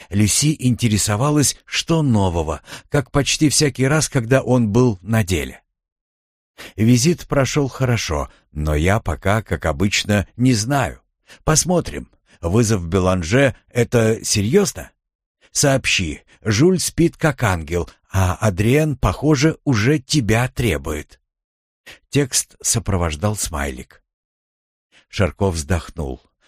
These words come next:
С помощью всех этих эс эм эсок, которые она ему посылала,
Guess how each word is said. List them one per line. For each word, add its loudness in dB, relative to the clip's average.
С -10
помощью 0
всех 0
этих -2
эс 0
эм 0
эсок, -2
которые 0
она -2
ему -2
посылала, 0